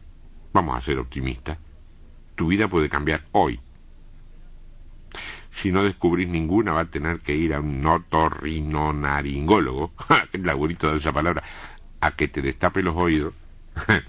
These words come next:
puede tener los oídos cerrados. ¿Encontraste Mateo cinco? Verso tres. También se llaman las bienaventuranzas.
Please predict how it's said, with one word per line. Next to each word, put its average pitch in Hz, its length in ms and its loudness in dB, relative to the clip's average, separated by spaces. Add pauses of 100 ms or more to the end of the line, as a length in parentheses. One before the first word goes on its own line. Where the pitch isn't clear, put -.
(1900)
puede 73 220 4
tener 73 180 0
los 82 160 2
oídos 71 340 2
cerrados. - 480 0 (1800)
¿Encontraste 80 420 0
Mateo 87 320 4
cinco? 113 360 -2 (1800)
Verso 131 340 4
tres. - 360 -8 (2500)
También 80 320 4
se 90 140 0
llaman 82 300 2
las 64 100 0
bienaventuranzas. 65 1040 -2